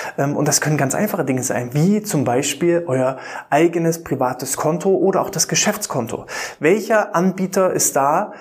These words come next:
ähm, den ihr nutzt und ist dieser bereits auch schon im Bereich Grün und Nachhaltigkeit unterwegs? Denn es gibt gewisse Banken, ich werde jetzt auch hier,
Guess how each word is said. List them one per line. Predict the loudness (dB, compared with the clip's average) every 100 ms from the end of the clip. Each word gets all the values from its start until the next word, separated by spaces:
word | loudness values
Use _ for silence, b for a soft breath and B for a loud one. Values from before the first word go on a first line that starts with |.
| B B B -2
ähm, | 0 2
den | 0 2
ihr | 2
nutzt | 4 4 2 -2 -8 -4
und | 2 2 0 -6 -12 -4
ist | 0 0 2
dieser | 2 4 2 0 -2 -4
bereits | -2 0 0 0 0
auch | 0 0
schon | -2 0 2 2 0
im | -2
Bereich | -2 0 -2 -4 -8
Grün | -2 2 2 2 2
und | 0
Nachhaltigkeit | 0 0 0 -2 -2 -6 -6 -6 -6
unterwegs? | -2 2 2 2 -4
Denn | -2 0
es | 0
gibt | -2 -4 B B B
gewisse | 0 0 2
Banken, | -2 -2 -4
ich | -2
werde | 0 -2
jetzt | -4
auch | -8
hier, | -4 0 0